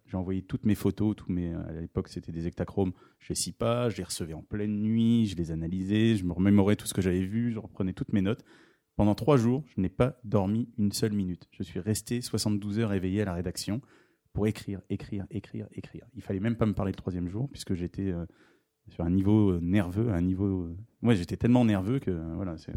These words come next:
on sentait que la fatigue, euh, euh, s'emparait de moi. Et le soir, euh, comme je me faisais chier à la rédaction, j'étais tout seul, j'allumais la radio, j'écoutais Skyrock.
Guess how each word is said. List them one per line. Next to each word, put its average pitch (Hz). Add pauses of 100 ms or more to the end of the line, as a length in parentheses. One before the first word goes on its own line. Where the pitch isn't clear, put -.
on 90
sentait -
que -
la 98
fatigue, 95
euh, 82 (720)
euh, -
s'emparait 90
de 82
moi. 78 (800)
Et 139
le 165
soir, 113
euh, 92
comme 110
je 92
me 101
faisais 92
chier -
à -
la 90
rédaction, 85
j'étais 90
tout -
seul, 113 (880)
j'allumais 127
la 120
radio, 90
j'écoutais -
Skyrock. -